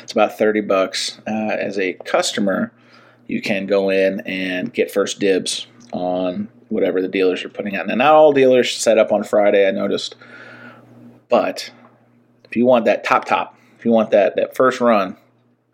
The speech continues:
I think a good strategy is to do the early bird. It's a good investment, especially if you're looking for, like, really rare stuff, hard to find stuff,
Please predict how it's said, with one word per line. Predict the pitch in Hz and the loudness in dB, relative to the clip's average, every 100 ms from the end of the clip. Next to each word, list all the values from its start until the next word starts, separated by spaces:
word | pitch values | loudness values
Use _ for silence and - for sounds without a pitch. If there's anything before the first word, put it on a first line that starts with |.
| _ _ _ | _ _ _
I | _ _ _ _ _ | _ _ _ _ _
think | 107 104 | -2 0
a | 101 | -2
good | 98 107 | -2 -2
strategy | - 110 104 98 92 | 0 2 2 2 -2
is | 95 | -4
to | 104 | -4
do | - 92 | -4 -2
the | 90 | 0
early | 92 90 | 0 0
bird. | 87 90 | -2 -4
It's | 90 | -6
a | - | 0
good | 135 | 2
investment, | 123 110 104 - 104 98 - _ - - | 2 2 2 2 -4 -4 -6 _ -20 -14
especially | - 120 - 110 | 0 2 4 0
if | 104 | 0
you're | 104 | 0
looking | 101 92 104 | 0 -2 -6
for, | - 104 | -4 -4
like, | 101 107 | -4 -2
really | 123 123 110 | 0 2 2
rare | 107 104 98 | 2 2 0
stuff, | - 98 95 | 0 0 2
hard | - 104 | 2 2
to | 101 | 2
find | - 95 | -4 -4
stuff, | 92 - 90 90 | -4 -2 -2 -4